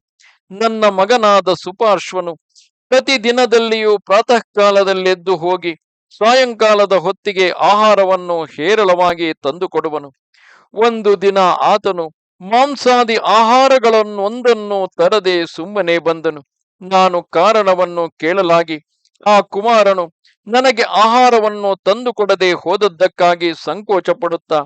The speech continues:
ನನ್ನನ್ನು ಕುರಿತು ಹೀಗೆ ಹೇಳಿದನು, ನಾನು ನಿನಗೆ ಆಹಾರವನ್ನು ತರಬೇಕೆಂದು ಅಂತರಿಕ್ಷ ಮಾರ್ಗಕ್ಕೆ ಹೋಗಿ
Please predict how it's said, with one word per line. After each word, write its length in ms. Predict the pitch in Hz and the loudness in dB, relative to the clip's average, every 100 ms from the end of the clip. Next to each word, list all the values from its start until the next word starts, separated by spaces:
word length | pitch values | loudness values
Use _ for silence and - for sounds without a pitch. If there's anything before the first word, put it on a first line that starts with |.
| _ _ _ 190 | _ _ _ -14
ನನ್ನನ್ನು 600 | 214 214 202 196 185 175 | -10 -6 -2 -2 -2 -6
ಕುರಿತು 560 | 170 180 190 170 165 | -4 -4 -4 -8 -8
ಹೀಗೆ 460 | 175 147 208 196 160 | -12 -12 -12 -6 -6
ಹೇಳಿದನು, 480 | 156 160 165 156 147 _ _ _ _ _ _ _ _ 180 | -4 -6 -4 -6 -8 _ _ _ _ _ _ _ _ -6
ನಾನು 420 | 180 175 165 160 | 0 2 2 -2
ನಿನಗೆ 500 | 156 165 156 151 143 - | -4 -4 -2 -2 -4 0
ಆಹಾರವನ್ನು 920 | 143 160 196 240 247 196 180 170 156 147 | -2 2 2 4 2 0 -2 -4 -4 -4
ತರಬೇಕೆಂದು 760 | 139 165 180 160 151 156 147 143 _ _ _ _ | -2 0 0 -2 -2 -8 -6 -14 _ _ _ _
ಅಂತರಿಕ್ಷ 680 | 226 269 254 220 208 - - | -4 -4 0 0 0 -4 -4
ಮಾರ್ಗಕ್ಕೆ 580 | 185 170 202 185 175 170 | 0 0 0 -2 -4 -6
ಹೋಗಿ 400 | 143 165 156 | -4 -6 -6